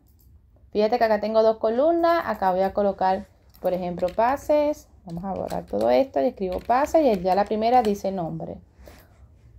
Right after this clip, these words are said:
Voy a ponerme en la primera ubicación y voy a la hoja de cálculo y voy a seleccionar solamente las casillas donde están los nombres. Selecciono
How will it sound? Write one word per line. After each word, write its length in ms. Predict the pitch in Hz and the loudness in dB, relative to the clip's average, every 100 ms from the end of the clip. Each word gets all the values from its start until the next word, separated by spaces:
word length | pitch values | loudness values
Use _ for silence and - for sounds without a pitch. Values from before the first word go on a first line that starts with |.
| - | -6
Voy 160 | 180 190 | 0 2
a 100 | 190 | 2
ponerme 280 | 208 208 | 2 2
en 40 | 214 | 2
la 140 | 208 | 0
primera 280 | 208 196 220 | 0 0 2
ubicación 680 | 240 247 262 262 302 302 294 | 2 2 0 2 2 2 0
y 80 | 233 | -2
voy 220 | 208 214 | 2 4
a 80 | 220 | 4
la 180 | 220 214 | 4 4
hoja 160 | 226 | 4
de 140 | 233 247 | 2 2
cálculo 640 | 269 247 247 247 254 262 | 0 0 0 0 0 0
y 120 | 240 | -2
voy 80 | 226 | 0
a 40 | 240 | 2
seleccionar 560 | 269 254 226 220 233 | 2 0 2 2 2
solamente 560 | - 254 277 285 277 277 | 0 -2 0 -2 0 2
las 220 | 269 240 | 2 2
casillas 420 | 233 226 269 294 | 0 -4 0 2
donde 140 | 285 220 | 2 0
están 220 | 190 190 | -2 -2
los 120 | 190 | -2
nombres. 560 | 196 170 165 165 170 175 - | -2 -2 -2 -4 -4 -8 -12
Selecciono 580 | - 185 175 175 180 | -6 -4 -2 -4 -4